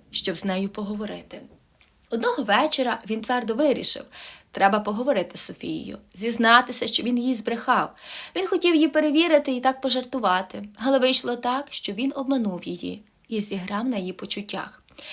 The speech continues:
Софія ж тим часом готувала вечерю, накривала на стіл, а Олег збирався з думками. Чоловік пішов на кухню і, не наважуючись почати серйозну розмову,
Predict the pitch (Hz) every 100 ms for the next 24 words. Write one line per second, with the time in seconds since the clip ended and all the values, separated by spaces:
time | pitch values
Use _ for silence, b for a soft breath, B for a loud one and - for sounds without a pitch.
0 | B B B B - 427 466 415 392 339
1 | 381 - 302 247 285 294 285 277 277 294
2 | 180 - - - _ 208 220 370 392 202
3 | 185 - - 220 320 320 _ 202 196 190
4 | 190 220 - 180 180 - 190 - 196 -
5 | 175 170 170 - _ - - 320 359 466
6 | 466 - 330 294 285 - 202 - - -
7 | B B B B 269 269 262 247 262 285
8 | 294 226 214 220 220 240 254 262 254 233
9 | 240 247 247 247 247 247 254 294 349 330